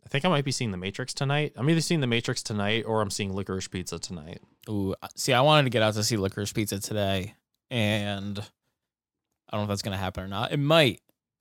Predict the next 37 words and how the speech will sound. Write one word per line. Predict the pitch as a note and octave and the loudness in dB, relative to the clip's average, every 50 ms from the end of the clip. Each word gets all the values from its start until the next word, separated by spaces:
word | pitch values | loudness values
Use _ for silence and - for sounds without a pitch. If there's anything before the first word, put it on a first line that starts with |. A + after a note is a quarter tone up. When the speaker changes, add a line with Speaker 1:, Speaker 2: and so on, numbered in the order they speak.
| _ _ _ _ | _ _ _ _
Speaker 2:
if | - | -12
I | G#2+ G2 | -12 -6
hustle, | - A#2+ A2+ - - F#2+ F2+ - - _ _ _ _ - D3+ - - G#3 F#3+ | -2 -2 0 0 -2 -4 -6 -8 -10 _ _ _ _ 0 0 4 6 8 6
<laughs> | D#3 - - - - G#3+ F#3+ - - | 6 4 -2 -10 -14 -14 -14 -8 0
but, | D3 D3 C#3 C3 | 4 4 6 8
uh, | C3 B2+ C3 C3 B2 | 6 6 6 4 4
Speaker 1:
Yeah. | B2+ A#2+ G#2 G2 G2 - _ _ _ _ | 4 4 4 4 2 -2 _ _ _ _
Speaker 2:
<laughs> | _ _ _ _ | _ _ _ _
yeah, | - A2 G#2+ G2+ G2+ | -4 -2 -2 0 0
no. | G2 F#2+ F#2 F#2+ G2+ - _ _ _ _ _ _ _ _ - | 0 0 -2 -2 -4 -8 _ _ _ _ _ _ _ _ -4
I | |
mean, | C3+ C#3+ C3 | -2 -2 2
The | A#2 | 4
Matrix | C#3 F#3+ A3 - A3 D#3 | 4 4 4 2 2 2
is | C3+ | 2
gonna | A#2 C3 B2 | 2 2 2
be | A2 G2+ | 2 0
an | F#2 | 0
episode, | G#2 C3+ - - - G#2+ F#2+ F#2 G2+ A2 | 0 0 0 -2 -2 -2 -2 -4 -6 -2
but | - C#3 C#3+ | -2 0 0
you | C3+ C#3+ | 0 -2
can | - D3 | 0 0
also | B2 A#2+ A#2 - G#2+ | 0 2 0 0 0
watch | G2+ G#2+ G#2+ - | 0 0 0 0
that | G#2+ F#2 F2 | -2 -4 -4
at | - | -6
home. | - G#2+ - - D3 C#3 - _ _ _ _ _ _ _ _ _ _ _ _ _ _ _ _ _ _ _ _ _ | -8 -8 -6 -6 -8 -8 -8 _ _ _ _ _ _ _ _ _ _ _ _ _ _ _ _ _ _ _ _ _
Speaker 1:
Yeah, | - C3 C#3 C3 A#2+ A#2 A#2 A#2 A#2+ B2 | 0 2 4 4 6 6 6 6 6 4
I | |
might, | A#2+ B2 B2 A#2+ A2 G2 | 4 4 2 2 2 0
I | A2+ | 0
might | B2 B2 A#2+ G#2 | 0 0 0 0
just | G#2+ - - | -2 -4 -4
end | G2+ G2 | -4 -4
up | F#2+ F#2 | -4 -4
doing | G2 F#2+ F#2 F#2 F#2+ | -4 -4 -4 -4 -4
that | F#2+ F#2+ F#2 F#2 G2 - | -4 -4 -4 -4 -6 -8